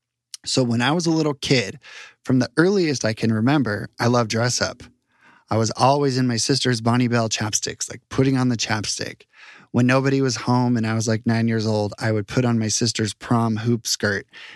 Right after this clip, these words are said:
and just spin around in front of the mirror. I used to always, you know, pretend I was a mermaid. I always identified with what our society says is for girls. Now, today,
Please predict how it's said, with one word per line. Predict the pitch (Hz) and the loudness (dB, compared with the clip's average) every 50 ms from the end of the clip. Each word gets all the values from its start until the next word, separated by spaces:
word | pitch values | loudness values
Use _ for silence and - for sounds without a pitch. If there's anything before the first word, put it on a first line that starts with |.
| - _ - | -20 _ -4
and | - 113 110 | -2 -2 0
just | 107 95 - - | 0 -2 -2 -4
spin | - - 139 147 165 | -2 0 2 2 4
around | 165 160 151 151 147 147 143 135 131 | 4 2 2 2 2 2 2 2 0
in | 123 110 | 0 -2
front | - - 123 127 | 0 0 2 2
of | 120 | 2
the | 120 120 | 2 2
mirror. | 120 120 120 117 113 104 95 87 - - _ _ _ - _ _ _ | 2 2 0 0 -2 -2 -4 -6 -10 -14 _ _ _ -20 _ _ _
I | 120 | 2
used | 120 127 127 117 | 2 2 2 2
to | 127 117 | 2 2
always, | 117 123 123 123 123 120 113 - - - | 2 2 2 2 0 0 -2 -4 -2 0
you | 123 | 0
know, | 113 110 110 110 110 110 | 2 2 0 0 -2 -4
pretend | - - 117 - - 127 131 | -6 -8 -4 0 2 2 2
I | 135 131 | 2 2
was | 135 127 | 2 2
a | 135 123 | 2 0
mermaid. | 117 117 117 127 123 120 113 104 98 90 87 90 - - _ - | 2 2 2 0 0 0 0 -2 -4 -6 -10 -14 -16 -18 _ -14
I | 98 107 - _ - | -14 -14 -14 _ -2
always | - 147 175 202 214 214 214 214 190 175 | 0 2 2 4 4 2 2 0 0 0
identified | 156 135 131 127 123 120 107 - - 110 104 104 107 117 | 0 0 0 0 0 0 -2 -2 -2 -2 -2 -2 -2 -2
with | - 113 117 107 - | 0 0 0 2 2
what | 120 113 110 - | 0 0 0 0
our | 110 117 | -2 -2
society | 113 - 117 107 - - 123 117 117 117 117 113 107 | -2 0 -2 -2 0 0 0 2 2 0 0 0 0
says | - - - 107 104 104 101 - | 0 0 0 0 0 0 0 -2
is | 98 98 - | -2 -2 -2
for | - - - 104 101 98 95 98 - _ _ _ _ _ _ _ _ - | -4 -2 -2 0 0 0 -2 -4 -8 _ _ _ _ _ _ _ _ 0
girls. | - 120 120 104 92 90 - - - - - _ _ _ - - _ _ _ _ _ _ _ | 2 2 2 2 0 -4 -6 -8 -12 -12 -14 _ _ _ -20 -20 _ _ _ _ _ _ _
Now, | 120 123 120 120 117 113 113 113 107 107 107 113 - _ _ _ _ - | 2 2 4 4 2 2 2 2 0 -2 -2 -4 -10 _ _ _ _ -2
today, | - 127 131 160 202 196 139 127 123 156 185 190 | 0 2 4 2 2 2 0 -2 -2 -4 -6 -8